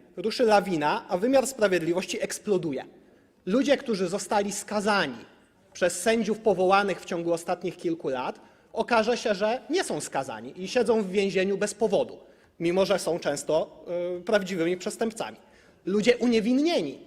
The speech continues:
zostaną cofnięci do poziomu oskarżonych, bo wyrok uniewinniający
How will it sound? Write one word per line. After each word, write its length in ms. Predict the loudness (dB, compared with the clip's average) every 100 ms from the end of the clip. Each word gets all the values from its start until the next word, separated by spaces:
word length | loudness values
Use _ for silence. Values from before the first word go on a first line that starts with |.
| -20 -10
zostaną 460 | -8 -2 0 0
cofnięci 920 | 2 0 2 0 0 -4 -8 -10 -12 -2
do 120 | 0
poziomu 600 | 2 2 4 2 2 -2 -4 -8
oskarżonych, 720 | -6 0 0 4 2 0 -12 -18 -10
bo 220 | -2 0
wyrok 300 | 6 6 4
uniewinniający 840 | 0 -2 -4 -2 0 0 -2 -6